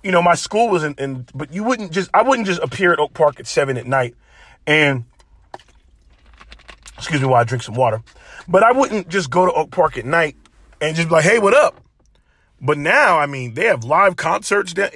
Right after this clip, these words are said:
so gentrification has happened. And a lot of times, unfortunately, with gentrification, that means there's white people that have infiltrated the neighborhood.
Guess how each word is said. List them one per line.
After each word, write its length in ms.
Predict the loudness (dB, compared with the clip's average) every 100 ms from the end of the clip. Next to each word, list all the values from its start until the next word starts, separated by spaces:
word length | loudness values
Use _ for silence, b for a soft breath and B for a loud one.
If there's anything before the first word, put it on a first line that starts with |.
| -10
so 200 | -6 -6 -6
gentrification 680 | -4 -4 -4 -10 -4 -4 -4
has 100 | -6
happened. 340 | -6 -6 -12 _ b b b b b
And 240 | 0 2
a 60 | 4
lot 180 | 4 2
of 80 | 2
times, 340 | 0 0 0
unfortunately, 460 | -4 -2 -4 -4 -6
with 140 | -6
gentrification, 640 | -4 -4 -6 -6 -6 -4
that 140 | -4 -2
means 220 | -2 -2
there's 160 | -2 0
white 200 | -2 -2
people 240 | -6 -4
that 140 | -4
have 100 | -4
infiltrated 500 | -6 -8 -6 -4 -4
the 80 | -2
neighborhood. 400 | 0 0 -2 -10